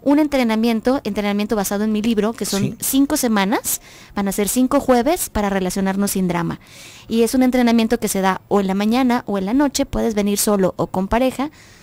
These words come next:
Speaker 1: donde vamos a ver comunicación, resolución de conflictos, eh, entender por qué ellas quieren romance y ellos quieren acción,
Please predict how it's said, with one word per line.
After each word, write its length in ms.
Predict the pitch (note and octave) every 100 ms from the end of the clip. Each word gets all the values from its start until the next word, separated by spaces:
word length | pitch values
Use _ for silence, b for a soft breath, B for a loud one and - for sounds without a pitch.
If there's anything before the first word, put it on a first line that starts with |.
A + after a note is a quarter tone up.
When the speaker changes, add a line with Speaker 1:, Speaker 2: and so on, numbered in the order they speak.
| B
Speaker 1:
donde 200 | A#3 B3
vamos 240 | C4 D4 D4+
a 40 |
ver 220 | C#4 C#4 - B B B
comunicación, 760 | C#4 A#3+ A3 - G3+ - A#3+ A3+
resolución 540 | A3 G3 F#3+ - G3
de 80 | G3
conflictos, 760 | F#3+ F#3 A3 B3 - A3+ A#3 - B B B
eh, 500 | G3+ G3 G3 G3 - G#3+
entender 400 | G3+ G#3 A3 A3+
por 160 | G#3+
qué 80 | A3
ellas 180 | G#3+ -
quieren 240 | G#3 G3
romance 380 | F#3 F#3+ F#3 G3
y 100 | F#3+
ellos 180 | F#3 -
quieren 280 | F#3+ F#3 F3+
acción, 420 | - B3+ A#3+